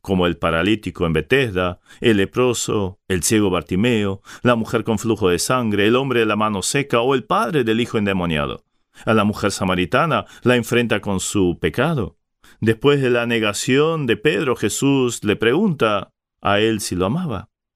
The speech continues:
Vemos que el buen consejero lleva al aconsejado a reconocer y a nombrar su problema. Este es el primer paso para la solución.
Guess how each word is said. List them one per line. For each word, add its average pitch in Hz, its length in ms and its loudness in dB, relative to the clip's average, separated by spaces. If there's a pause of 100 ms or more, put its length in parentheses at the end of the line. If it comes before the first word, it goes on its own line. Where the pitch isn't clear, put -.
(220)
Vemos 208 340 4
que 151 280 2
el 139 100 -2
buen 160 240 0
consejero 143 640 0 (260)
lleva 151 460 2
al 127 80 -2
aconsejado 135 720 -2
a 117 80 2
reconocer 143 880 -2
y 131 100 4
a 135 80 2
nombrar 143 480 0
su 113 180 -2
problema. 85 540 -2 (320)
Este - 200 -6
es 82 100 -6
el 85 80 0
primer 90 360 -2
paso 117 360 -4
para 87 240 -2
la 78 200 -2
solución. 92 640 -4